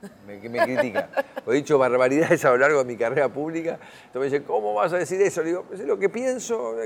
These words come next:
Speaker 1: que, lo encamino más rápido, más contundente para crecer y para ser feliz.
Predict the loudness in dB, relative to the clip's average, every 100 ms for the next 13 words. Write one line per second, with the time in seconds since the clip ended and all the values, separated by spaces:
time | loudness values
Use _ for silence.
0 | -10 -14 -16 -10 -8 -2 0 2 2 0
1 | -4 -10 -20 _ _ _ _ _ _ _
2 | -2 2 2 0 -10 -12 -16 -20 _ _
3 | _ -10 -8 -4 -2 -2 -6 -6 -4 -6
4 | -10 -18 -18 _ _ _ _ -2 -2 -2
5 | -4 -4 2 2 0 -4 -6 -6 -6 -6
6 | -8 -12 -18